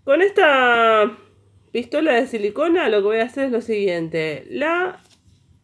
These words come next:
Voy a usar cuatro de estos, voy a reservar, ¿sí? Cuatro de estos y uno verde.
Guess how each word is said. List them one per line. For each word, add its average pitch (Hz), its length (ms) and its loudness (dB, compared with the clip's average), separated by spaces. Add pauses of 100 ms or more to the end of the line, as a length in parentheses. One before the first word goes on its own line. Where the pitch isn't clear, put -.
(500)
Voy 277 200 -6
a 311 60 -2
usar 311 380 0 (240)
cuatro 185 640 2 (1120)
de 175 100 -2
estos, 160 300 -6
voy 160 100 -4
a 156 100 -2
reservar, 156 520 -8
¿sí? 233 340 -6
Cuatro 233 320 -4
de 254 80 2
estos 302 220 -6
y 226 80 0
uno 208 240 6
verde. 147 400 -4